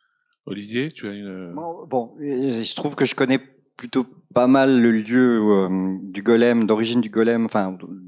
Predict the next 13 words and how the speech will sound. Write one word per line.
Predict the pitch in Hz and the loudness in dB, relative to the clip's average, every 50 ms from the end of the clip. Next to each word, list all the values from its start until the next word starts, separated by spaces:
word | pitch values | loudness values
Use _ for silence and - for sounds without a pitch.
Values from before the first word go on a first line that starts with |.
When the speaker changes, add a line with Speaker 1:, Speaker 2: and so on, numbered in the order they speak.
| 87 87 98 95 _ _ _ - | -20 _ -20 -20 _ _ _ -6
Speaker 2:
historique, | 131 - - - 131 127 143 139 - - - - | -4 -2 0 0 2 2 2 0 -2 -6 -10 -10
c'est | - - - 110 98 | -8 -6 -4 -4 -4
Prague. | 90 - - - 127 143 - - 113 107 110 _ - - - - - - - - - _ - | -4 -4 -2 0 0 0 2 0 -2 -4 -4 _ -18 -20 -20 -20 -20 -20 -20 -20 -20 _ -6
Et | 120 123 | -6 -6
ce | - - | -4 -2
qui | - 156 | 0 0
est | |
intéressant | 151 - - 165 147 156 139 - - 165 | 2 2 2 0 0 0 -2 -2 0 0
avec | 156 143 - - | 0 0 -2 -2
le, | 135 127 120 117 113 110 104 - - | -2 -2 0 0 0 0 -2 -4 -8
le | - - 113 120 123 127 | -8 -6 -2 -2 -2 0
golem, | 123 127 127 127 127 127 139 151 170 165 | 2 2 2 4 4 2 2 2 0 -2
c'est | 151 - - - - - 131 117 - | -4 -6 -8 -12 -8 -8 -8 -8 -8